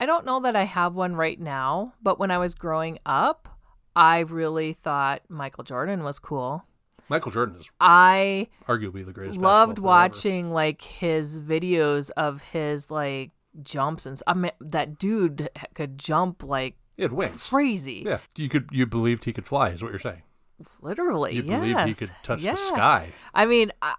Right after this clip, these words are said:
Speaker 1: I thought he was fun to watch, but I really don't watch it now, so I don't know that I really have a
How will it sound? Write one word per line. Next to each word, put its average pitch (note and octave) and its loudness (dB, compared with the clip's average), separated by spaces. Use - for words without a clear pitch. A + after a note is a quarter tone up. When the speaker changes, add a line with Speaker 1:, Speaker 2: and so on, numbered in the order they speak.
Speaker 1:
I C4+ 8
thought A3+ 6
he G3+ -4
was F3+ 0
fun E3 0
to E3 -6
watch, C3 -6
but A#3 0
I C#4 4
really D4+ 0
don't G#3+ 4
watch D#3+ 4
it E3 -4
now, F3+ 0
so F3+ -2
I F3 0
don't G3 -4
know F#3+ -4
that E3 0
I D#3+ 0
really D3+ -2
have D3+ -2
a B2+ -4